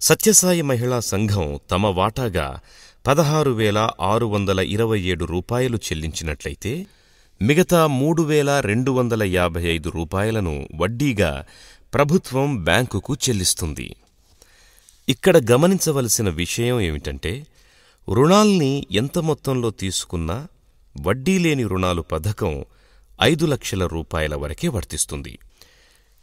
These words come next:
క్యాష్ క్రెడిట్ లిమిట్లో వడ్డీ లేని రుణాలు లెక్కించు విధానం. ఉదాహరణకు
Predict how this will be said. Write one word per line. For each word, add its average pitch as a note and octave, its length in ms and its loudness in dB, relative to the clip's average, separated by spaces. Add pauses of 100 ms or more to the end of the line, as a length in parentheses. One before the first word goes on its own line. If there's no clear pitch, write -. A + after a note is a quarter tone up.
(120)
క్యాష్ F3 360 4
క్రెడిట్ D#3 420 -2
లిమిట్లో A#2 680 0
వడ్డీ C3 360 2
లేని D3+ 220 2
రుణాలు G2 400 2
లెక్కించు G2+ 540 -2
విధానం. E2+ 520 -4 (1120)
ఉదాహరణకు D3+ 840 2